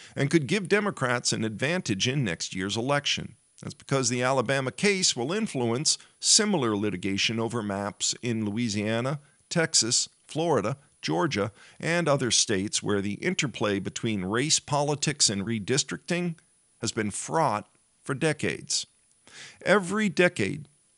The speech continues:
states redraw the boundaries of their congressional districts to account for population changes. It's a technical and, in most states, highly political process in which lawmakers try to eke out an advantage by drawing safe,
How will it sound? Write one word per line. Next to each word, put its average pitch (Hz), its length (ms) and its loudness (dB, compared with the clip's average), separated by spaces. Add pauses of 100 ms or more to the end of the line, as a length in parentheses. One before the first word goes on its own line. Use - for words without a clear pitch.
(120)
states - 480 2
redraw 143 520 2
the 113 80 -2
boundaries 120 560 0
of 95 120 -2
their 110 200 2
congressional 127 640 0
districts 113 580 -2
to 139 120 -6
account 196 380 -2
for 165 100 -4
population 135 760 -2
changes. - 640 -4 (340)
It's - 180 0
a 214 40 -2
technical 196 560 -2
and, 120 380 0
in 113 240 0
most 151 240 4
states, 143 520 0
highly 170 340 -2
political 156 560 0
process 95 640 0
in 131 180 -4
which 120 220 0
lawmakers 117 580 0
try 135 240 -2
to 123 180 -6
eke 147 220 -2
out 113 260 6
an 104 160 0
advantage 104 640 -2
by 90 160 0
drawing 98 480 -2
safe, - 640 2